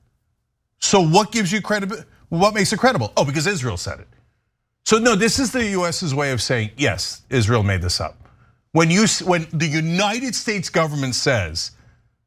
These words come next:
there is no evidence to confirm the veracity of what Israel said, that means Israel one hundred percent made it up. Now, speaking of making things up, Anthony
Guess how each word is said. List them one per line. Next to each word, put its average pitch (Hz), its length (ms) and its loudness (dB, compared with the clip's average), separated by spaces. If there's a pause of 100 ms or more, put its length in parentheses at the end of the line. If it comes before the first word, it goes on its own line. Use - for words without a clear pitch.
there 156 120 6
is 143 140 2
no 196 420 2
evidence 143 500 -6
to 147 60 -8
confirm 165 380 0
the 160 80 2
veracity 131 720 0
of 113 140 -2
what 120 120 0
Israel 123 360 -2
said, 98 400 -2 (320)
that 190 240 4
means 160 240 -2
Israel 143 580 0
one 196 560 0 (160)
hundred 247 720 0
percent 110 500 -2 (240)
made 139 220 4
it 113 80 0
up. 82 160 -2 (220)
Now, 196 140 6
speaking 269 280 -4
of 208 60 0
making 175 240 0
things 143 260 -2
up, 113 300 -4
Anthony 180 420 -2